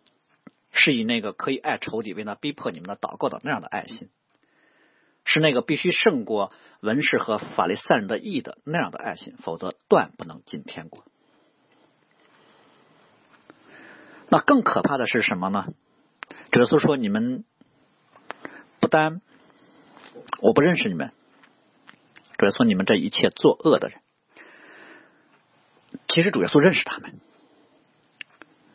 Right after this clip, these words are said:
因为主耶稣是知道他们所做的一切的恶。他们做的恶体现在哪儿呢？我想首先是拜偶像。每个人都知道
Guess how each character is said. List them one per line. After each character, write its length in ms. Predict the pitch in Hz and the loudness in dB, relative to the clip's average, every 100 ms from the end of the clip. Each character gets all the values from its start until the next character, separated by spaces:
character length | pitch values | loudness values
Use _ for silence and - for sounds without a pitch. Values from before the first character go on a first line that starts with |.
| _ | _
因 120 | 135 | 6
为 60 | 135 | 6
主 120 | 113 | 6
耶 40 | |
稣 160 | 101 120 | 6 6
是 160 | 113 - | 4 2
知 100 | - | 4
道 300 | 165 107 - - | 4 2 -2 -12
他 120 | - 104 | -2 -2
们 80 | |
所 160 | - - | -2 -4
做 140 | 98 | -4
的 80 | 76 | -6
一 60 | 80 | -6
切 160 | - | -6
的 60 | - | -6
恶。 200 | - - _ _ _ - _ _ _ _ _ _ _ _ _ - _ - - - - | -6 -10 _ _ _ -20 _ _ _ _ _ _ _ _ _ -20 _ -20 -20 -20 0
他 120 | 180 | 2
们 60 | 185 | 4
做 100 | 165 | 4
的 80 | |
恶 160 | 151 160 | 6 4
体 180 | - 113 | 2 0
现 140 | 127 | 4
在 80 | 147 | 4
哪 140 | 143 | 2
儿 80 | - | 0
呢？ 140 | 101 107 - - | -4 -8 -14 -6
我 80 | 101 | 0
想 140 | 117 | 2
首 120 | - | 2
先 140 | - 135 | 2 0
是 80 | |
拜 160 | 107 120 | 2 0
偶 120 | - | 0
像。 200 | - - _ _ _ _ _ _ _ - - - _ _ _ _ | -8 -14 _ _ _ _ _ _ _ -20 -20 -20 _ _ _ _
每 220 | - 113 | 4 4
个 60 | 160 | 6
人 60 | |
都 120 | 185 | 4
知 100 | 180 | 6
道 300 | 185 123 - | 6 6 2